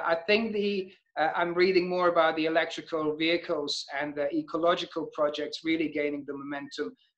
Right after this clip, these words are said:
Uh, I've been involved with Formula E, uh, over the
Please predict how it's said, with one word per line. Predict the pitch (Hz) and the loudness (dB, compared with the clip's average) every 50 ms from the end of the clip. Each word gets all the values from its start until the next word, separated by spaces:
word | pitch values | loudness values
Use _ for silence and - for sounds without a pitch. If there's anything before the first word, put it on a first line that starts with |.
| _ 139 | _ -4
Uh, | 143 143 143 | -4 -2 -2
I've | 143 139 143 | -4 -2 -2
been | 147 151 | -4 -4
involved | 147 147 151 151 147 147 147 143 | -4 -4 -2 0 0 0 0 -2
with | 143 - - | -6 -8 -8
Formula | - 156 151 151 156 147 143 | -6 -4 -2 -2 0 -2 -2
E, | 143 - 160 151 147 143 135 131 - _ _ _ _ 127 | -2 -2 0 0 0 0 -2 -6 -10 _ _ _ _ -6
uh, | 135 135 - | -6 -2 -2
over | 151 147 143 | -2 -2 0
the | 143 151 151 | -2 -4 -4